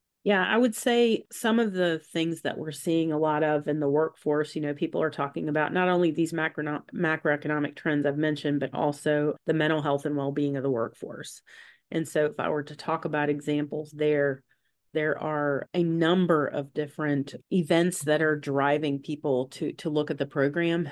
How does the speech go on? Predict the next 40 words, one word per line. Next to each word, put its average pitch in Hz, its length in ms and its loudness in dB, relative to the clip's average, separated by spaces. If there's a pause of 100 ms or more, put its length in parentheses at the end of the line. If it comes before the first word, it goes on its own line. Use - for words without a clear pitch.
(140)
but 151 180 -2
we 165 80 0
did 160 240 -2
just 156 240 -4
recently 151 440 -4
put 151 180 -2
in 151 120 -2
place 147 380 -2
a - 100 -8
mental 147 260 0
health 143 260 -2
and 143 120 -2
well-being 143 540 2
set 143 240 -2
of 139 80 -4
events 135 640 -4
so 143 260 -4
that 143 160 0
a 139 60 0
company 147 420 -4
can 143 220 -4
add 147 360 -2
that 135 420 -2
and 139 180 -2
provide 143 640 0 (680)
behavioral 160 560 0
therapy, 139 580 -2
counseling, 135 800 -2 (200)
you 139 80 -2
know, 139 120 2
other 156 300 0
things 143 480 -2
that 143 320 -4
can 143 180 -8
support 143 600 -2
the, 135 360 0 (600)
the 185 120 4
recommendations 175 760 2
of 135 140 -2
physicians, 175 760 -2